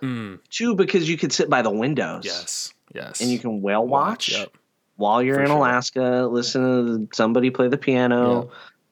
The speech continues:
Speaker 2: Yeah. Mm-hmm.
Speaker 1: Awesome. So I, I'm glad you agree with me on that one. I wasn't,
Speaker 2: Yeah,
Speaker 1: uh,
Speaker 2: I think that's a great, I
Speaker 1: yeah.
Speaker 2: think that would work really well with, like, adults and friends.
Speaker 1: Yeah, for sure. Yeah.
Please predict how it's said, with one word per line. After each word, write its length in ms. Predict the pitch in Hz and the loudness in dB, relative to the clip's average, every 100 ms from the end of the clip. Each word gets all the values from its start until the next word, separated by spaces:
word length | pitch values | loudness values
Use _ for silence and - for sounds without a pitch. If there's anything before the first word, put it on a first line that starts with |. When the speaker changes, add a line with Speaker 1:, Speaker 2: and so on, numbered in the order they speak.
| _ _ _ _ - | _ _ _ _ -4
Speaker 2:
Yeah. 400 | 98 95 92 90 98 - - | 0 2 0 -2 -8 -20 -8
Mm-hmm. 280 | 123 143 277 330 _ _ - | -4 0 0 -2 _ _ -18
Speaker 1:
Awesome. 440 | - - 101 113 - | -14 -14 -14 -18 -4
So 200 | - 185 | 2 2
I, 320 | 170 151 185 | 2 0 0
I'm 80 | 190 | 2
glad 180 | 262 285 | 0 -2
you 80 | 240 | -2
agree 220 | 180 151 | 0 0
with 140 | 135 | -2
me 80 | 104 | -6
on 160 | 92 95 | -10 -10
that 140 | 95 | -12
one. 100 | 95 | -10
I 20 | |
wasn't, 320 | 110 123 123 - | -8 -8 -6 0
Speaker 2:
Yeah, 140 | 370 | 0
Speaker 1:
uh, 140 | - - | 0 -4
Speaker 2:
I 160 | - 190 | 0 2
think 140 | 302 | 2
that's 160 | - - | 0 2
a 40 | |
great, 240 | 175 196 196 | 2 4 4
I 60 | |
Speaker 1:
yeah. 60 | 214 | 2
Speaker 2:
think 180 | 359 320 | 0 0
that 140 | 320 | 0
would 100 | 247 | 0
work 240 | 214 202 180 | 0 0 0
really 220 | 180 175 | 0 2
well 320 | 151 156 139 | 2 2 2
with, 260 | 120 - - | 0 -4 -4
like, 220 | 113 101 | -4 -2
adults 440 | 123 135 170 143 | -2 0 0 0
and 120 | 123 107 | -4 -2
friends. 580 | 143 123 95 82 78 | 0 0 0 -4 -4
Speaker 1:
Yeah, 120 | 160 151 | -4 -4
for 180 | - | -4
sure. 320 | 160 294 110 - | -2 -2 -2 -6
Yeah. 280 | 143 151 95 | -4 -4 -4